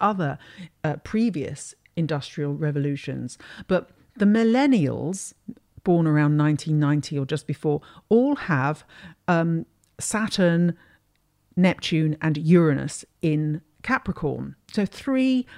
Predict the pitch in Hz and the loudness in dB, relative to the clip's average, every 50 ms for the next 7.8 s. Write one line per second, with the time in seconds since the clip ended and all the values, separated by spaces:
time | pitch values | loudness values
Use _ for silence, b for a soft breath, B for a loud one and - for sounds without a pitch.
0 | B B - 180 190 196 196 190 190 190 185 170 - 190 175 - - - 175 156 | B B -2 0 2 2 2 2 2 0 0 0 -2 -4 -4 -4 -4 -4 -2 0
1 | 135 135 135 131 - - - - - - - - - 175 151 - - 156 143 139 | 0 -2 -2 -4 -8 -10 -12 -12 -12 -12 -12 -8 -6 -6 -4 -4 -2 -2 0 0
2 | 147 151 - - 160 156 151 156 143 - 156 - - 160 147 - 151 143 139 135 | -2 -4 -4 -2 -2 -2 -2 -2 -4 -6 -8 -8 -8 -10 -10 -6 -6 -4 -4 -4
3 | 151 151 B B B B B 185 180 175 - - 208 175 170 - - - - 165 | -6 -10 B B B B B -2 -2 -2 -2 -2 -2 -2 -2 -6 -8 -8 -6 -4
4 | 165 156 156 160 165 156 180 165 151 185 202 202 190 170 156 - 156 160 143 - | -4 -2 -2 -4 -2 -2 -2 -2 2 2 2 2 2 0 0 0 -2 -2 -2 0
5 | 160 156 156 151 147 165 175 160 143 - 156 143 - - 160 147 143 - 156 151 | -2 -2 0 -2 -2 -2 -2 -4 -4 -6 -8 -10 -8 -6 -4 -4 -4 -4 -4 -2
6 | 151 151 151 156 151 - - 180 165 165 180 180 - - 170 156 147 139 - 151 | -2 -2 -2 -2 -4 -4 -2 -2 0 0 0 -2 -2 -2 -2 0 0 0 -2 -2
7 | 143 - - - - 147 - - - 165 156 151 147 151 151 151 | -4 -4 -6 -8 -10 -8 -6 -4 -2 0 2 2 2 2 0 -2